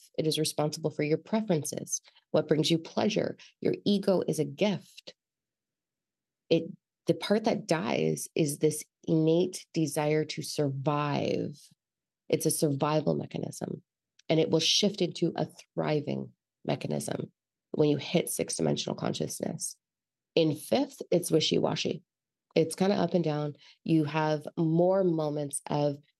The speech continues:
pure elation, awake, and joy, and pleasure, and all those things, and moments of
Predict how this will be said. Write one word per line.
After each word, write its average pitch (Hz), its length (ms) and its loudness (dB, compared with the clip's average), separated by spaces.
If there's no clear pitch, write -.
pure 160 500 2
elation, 160 640 0
awake, 151 500 0
and 139 180 -2
joy, 156 420 2
and - 120 -6
pleasure, 160 380 -4
and 151 180 -6
all 156 140 2
those 151 240 -2
things, 202 320 0
and 160 220 2
moments 165 1400 2
of - 160 -2